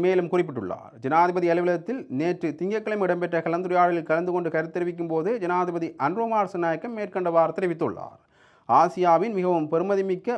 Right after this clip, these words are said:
மற்றும் பசுமையான தீவாக இலங்கையை நிலைநிறுத்துவது பற்றியும் இதன்போது விரிவாக ஆராயப்பட்டது. சுற்றாடல் மற்றும் கலாசார துறைகள் மூலம் சுற்றுலாவை மேம்படுத்துவது குறித்தும், இந்நாட்டில் சுற்றுலாவை மேம்படுத்துவதில் முறையான மற்றும் முறைசாரா துறைகளில்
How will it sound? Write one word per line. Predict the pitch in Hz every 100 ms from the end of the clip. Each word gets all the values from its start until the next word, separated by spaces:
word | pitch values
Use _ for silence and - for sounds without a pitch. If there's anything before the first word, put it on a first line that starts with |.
| 156
மற்றும் | 156 156 135 - - 156
பசுமையான | 175 233 240 226 196 175
தீவாக | 175 170 165 233
இலங்கையை | 185 196 196 175
நிலைநிறுத்துவது | 165 180 180 180 175 165
பற்றியும் | 170 165 151 98 156 - - -
இதன்போது | 175 185 180 165 127 156
விரிவாக | 196 196 175 165 170
ஆராயப்பட்டது. | 175 165 165 139 92 - - _ _ _ _
சுற்றாடல் | 160 151 185 160 175 226 147
மற்றும் | 151 156 143 151
கலாசார | 175 220 220 220 185
துறைகள் | 175 175 170 170
மூலம் | 165 226 -
சுற்றுலாவை | 180 190 190 185 170
மேம்படுத்துவது | 170 175 180 175 175 170
குறித்தும், | 170 165 240 233 143
இந்நாட்டில் | 151 160 165 160 233 233
சுற்றுலாவை | 170 196 202 196 175 160
மேம்படுத்துவதில் | 170 175 170 175 185 165
முறையான | 165 202 208 220 202
மற்றும் | 156 165 151 - - - 135
முறைசாரா | 214 233 226 226 226 220
துறைகளில் | 180 185 180